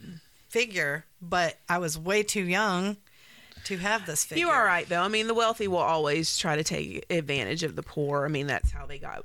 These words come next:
Speaker 2: wealthy most of the time in the first place. Um, but,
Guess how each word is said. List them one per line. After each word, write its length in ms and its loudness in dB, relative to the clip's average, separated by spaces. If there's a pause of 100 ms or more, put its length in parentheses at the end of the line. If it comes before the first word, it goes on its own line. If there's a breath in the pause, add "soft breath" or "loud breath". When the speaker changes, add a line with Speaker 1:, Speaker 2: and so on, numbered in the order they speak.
(140)
Speaker 2:
wealthy 800 0 (140)
most 260 -2
of 60 0
the 60 -2
time 100 -4
in 60 -6
the 60 -4
first 300 -2
place. 500 -6 (600 loud breath)
Um, 380 0 (1400)
but, 220 2